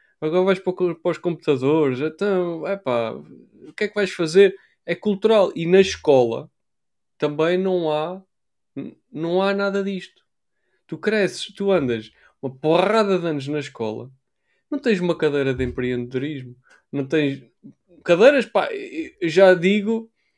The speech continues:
eu, eu acho que isto já devia vir, tipo, do primeiro ano. Do primeiro ano logo.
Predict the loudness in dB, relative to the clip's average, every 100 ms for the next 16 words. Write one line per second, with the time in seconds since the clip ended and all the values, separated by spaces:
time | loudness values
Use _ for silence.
0 | _ _ _ _ _ 2 4 4 4 4
1 | 2 -4 -2 0 0 0 2 2 2 -4
2 | -4 -6 -8 _ -20 -20 -20 -20 _ -8
3 | -6 -2 -2 2 4 4 4 2 2 -2
4 | -8 -14 _ _ _ _ _ _ _ _
5 | _ _ _ _ _ -12 -12 -6 -2 0
6 | 0 0 -2 0 0 0 -2 -8